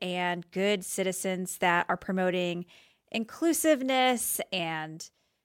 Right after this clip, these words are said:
helping elevate voices that, that, that aren't a part of the conversation.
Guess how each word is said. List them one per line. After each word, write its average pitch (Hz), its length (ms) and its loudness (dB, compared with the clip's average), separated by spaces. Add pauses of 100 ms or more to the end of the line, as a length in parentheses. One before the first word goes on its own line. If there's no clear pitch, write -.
(440)
helping 285 460 0
elevate 233 380 4
voices 202 540 0
that, 170 540 2 (300)
that, 151 180 -12 (180)
that 151 140 -6
aren't 202 260 2
a 226 60 0
part 277 180 0
of 285 60 0
the 285 60 0
conversation. 277 840 0